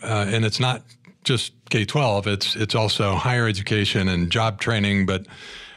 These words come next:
we now have the ability to create customized learning pathways for every student, where every student can have their, their own unique learning trajectory. And, and that means in some cases they're moving faster than some kids and slower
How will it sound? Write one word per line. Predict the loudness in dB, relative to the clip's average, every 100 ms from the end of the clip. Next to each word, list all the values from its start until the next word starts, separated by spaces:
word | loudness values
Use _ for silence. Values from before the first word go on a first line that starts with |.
| -20 _
we | -2 0
now | 2 2 2
have | 2 0 0
the | 0
ability | 0 0 2 2 0
to | 0
create | 0 0 -2 -2
customized | -2 0 0 0 2 2 0
learning | 0 2 2 0
pathways | 0 0 0 -2 0
for | 0
every | 0 0
student, | 0 2
where | 0 0
every | 0 0 2 2
student | 2 0 0
can | 0 2
have | 0 0
their, | 0 0 -4 -14 -20 -6
their | -2 0
own | 0 2 2 4 4 2 -4 -20 -20 -20 _ _ -6
unique | 0 2 2 2 0 0
learning | 0 2 0
trajectory. | 0 -2 0 0 0 0 2 0 -2 -6 -4
And, | 0 2 0
and | 0
that | 0
means | 0 0 2
in | 2 0
some | 0 0
cases | 0 0 0
they're | 0
moving | 2 2 0
faster | 0 0 0 0 0 0
than | -2 -4 -2
some | 0 0 0
kids | 0 0 2
and | 0 0
slower | 0 0 2 2